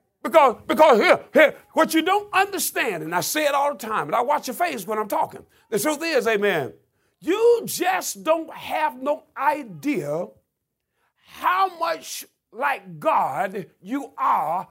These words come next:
right now. It's only your body that's not like God. Your mind, according to the Bible, must be renewed.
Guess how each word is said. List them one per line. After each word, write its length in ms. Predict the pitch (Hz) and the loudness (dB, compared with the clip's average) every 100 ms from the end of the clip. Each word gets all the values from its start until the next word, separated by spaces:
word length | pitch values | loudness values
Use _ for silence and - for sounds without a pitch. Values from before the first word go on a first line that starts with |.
| - | -16
right 520 | - 185 226 254 - | -12 -2 0 0 0
now. 300 | 269 339 - - _ _ _ _ _ _ _ _ _ _ _ _ _ | -2 -2 -4 -12 _ _ _ _ _ _ _ _ _ _ _ _ _
It's 280 | 339 - - - | -4 -4 -6 0
only 380 | 415 440 403 330 | 0 0 -2 2
your 200 | 330 247 | 2 2
body 500 | 151 440 453 415 285 | 6 8 8 6 2
that's 260 | 233 214 | 0 0
not 200 | 233 196 | 0 0
like 200 | 127 143 | 0 -4
God. 260 | 135 135 - _ _ _ _ _ _ 403 _ 403 _ _ _ _ _ _ _ _ _ _ _ _ _ _ _ _ _ _ _ _ _ _ _ - | -2 -6 -8 _ _ _ _ _ _ _ _ _ _ _ _ _ _ _ _ _ _ _ _ _ _ _ _ _ _ _ _ _ _ _ _ 0
Your 200 | 311 262 | 6 6
mind, 540 | 247 370 403 359 285 | 6 0 0 -2 -2
according 400 | 240 302 294 269 | -2 -2 -4 -4
to 100 | 240 | -4
the 80 | 220 | -4
Bible, 640 | 165 196 214 226 269 240 _ | -2 -2 0 0 -2 -4 _
must 640 | 220 269 370 320 - - _ 220 160 | -14 -6 -2 -2 -2 -10 _ -20 -8
be 200 | 240 262 | -4 -2
renewed. 920 | 254 277 302 381 320 180 170 110 - | -2 -4 0 2 2 0 -8 -12 -20